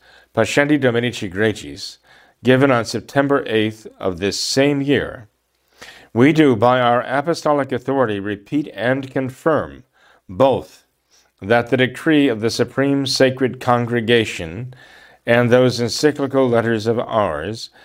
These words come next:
adding the penalty of excommunication against their contradictions,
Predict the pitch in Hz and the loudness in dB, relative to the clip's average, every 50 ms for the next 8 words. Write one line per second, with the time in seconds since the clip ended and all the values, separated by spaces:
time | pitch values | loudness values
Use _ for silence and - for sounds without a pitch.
0 | - - _ _ _ _ - 117 131 131 135 135 131 131 131 131 - 107 107 - | -20 -20 _ _ _ _ 0 2 2 4 4 2 2 0 -2 -4 -4 -6 -6 -4
1 | - 147 147 147 139 123 127 120 110 107 - - - 170 156 - - 147 135 135 | 0 0 2 2 2 2 2 2 2 0 -2 -2 -2 -2 -2 -2 -2 -2 -2 0
2 | 131 127 127 127 - 170 180 165 - - 82 69 - - _ _ _ _ _ _ | -2 -2 -4 -2 -2 -2 -2 -2 -4 -8 -12 -14 -18 -20 _ _ _ _ _ _
3 | _ _ _ _ _ - 110 104 120 135 139 143 143 - - - - 120 117 107 | _ _ _ _ _ -2 2 4 4 4 4 2 -2 -6 -10 -12 0 2 2 2
4 | 104 - - 147 147 147 - - 147 123 131 127 127 - - - - _ _ - | 2 0 0 0 0 0 -2 -4 -2 0 -2 -2 -4 -10 -16 -18 -20 _ _ -20
5 | - - | -20 -20